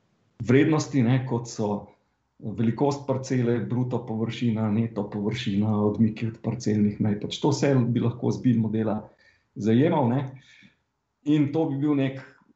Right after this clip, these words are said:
bom rekel, katalizator, ali nek z-, nek katalizator ni ta pravi način, pa je neko orodje za to, da to začnejo vsi uporabljati, ne. Eh, ni pa to noben bav bav, ne. Pač to je tri D model, ki je povezan z bazo podatki, z,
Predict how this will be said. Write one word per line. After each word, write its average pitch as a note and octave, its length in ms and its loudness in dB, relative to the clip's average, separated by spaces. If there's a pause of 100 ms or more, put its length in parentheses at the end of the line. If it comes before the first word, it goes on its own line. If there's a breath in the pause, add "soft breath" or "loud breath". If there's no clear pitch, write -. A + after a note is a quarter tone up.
(140)
bom A#2 340 -4
rekel, A#2+ 560 -4 (920)
katalizator, A#2+ 800 0
ali A2+ 220 0
nek A2+ 200 -4
z-, G#2 200 -8
nek A2+ 280 -4
katalizator A2 680 -2
ni B2 100 2
ta A#2+ 80 -2
pravi A#2+ 320 2
način, B2+ 300 2 (160)
pa B2 120 0
je A#2 120 -2
neko C#3 320 0
orodje C3+ 460 2
za G#2 160 -10
to, C#3 80 -8
da B2+ 120 -6
to C3 280 -6
začnejo A#2+ 380 -4
vsi A2 180 -6
uporabljati, A#2 540 -6
ne. C3 120 -6 (880 loud breath)
Eh, G#2+ 180 2
ni E3 200 6
pa - 80 -2
to D#3+ 180 0
noben C3 380 2
bav A2+ 180 0
bav, G2 300 -4
ne. G#2+ 220 -8
Pač - 200 -14
to F#3 160 -4
je F3 100 -2
tri E3+ 180 -4
D D#3 120 0
model, C#3 360 0 (360)
ki E3 200 -6 (160)
je C#3 180 -2
povezan C3+ 360 0
z G#2 60 -4
bazo B2 320 0
podatki, C3 540 -4 (200)
z, A2 200 -8